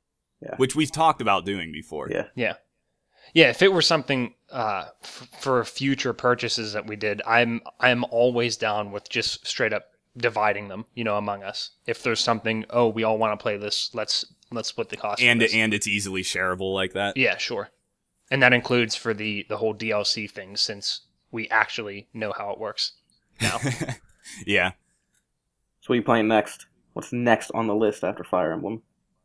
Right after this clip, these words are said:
Speaker 2: I can't decide. I, well,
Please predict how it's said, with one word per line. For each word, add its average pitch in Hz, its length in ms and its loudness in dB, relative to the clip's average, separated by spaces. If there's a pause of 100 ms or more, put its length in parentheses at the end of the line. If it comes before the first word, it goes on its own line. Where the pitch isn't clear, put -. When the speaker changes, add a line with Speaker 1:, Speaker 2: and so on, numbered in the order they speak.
(600)
Speaker 2:
I 156 240 2
can't 160 420 -2 (140)
decide. 92 580 -4 (720)
I, 117 400 2 (100)
well, 175 160 12